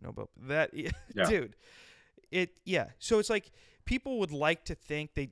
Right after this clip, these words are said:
Speaker 1: they sit, like, I'm sitting on my couch right now and I, you know,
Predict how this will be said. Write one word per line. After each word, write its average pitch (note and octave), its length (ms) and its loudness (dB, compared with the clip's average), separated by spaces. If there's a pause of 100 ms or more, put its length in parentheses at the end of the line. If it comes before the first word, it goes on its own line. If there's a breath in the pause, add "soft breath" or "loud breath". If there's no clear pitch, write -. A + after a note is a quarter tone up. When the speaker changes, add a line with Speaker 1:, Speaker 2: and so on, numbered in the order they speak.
Speaker 1:
they D3 120 -2
sit, - 220 -10
like, D#3+ 180 -2
I'm F#3+ 160 -8
sitting E3+ 380 -8
on D3 100 4
my C#3 120 4
couch B2+ 380 4
right B2 220 2
now A#2+ 380 -2
and G#2 80 -8
I, A#2 420 -8 (580)
you A#2 140 -8
know, G2 240 -6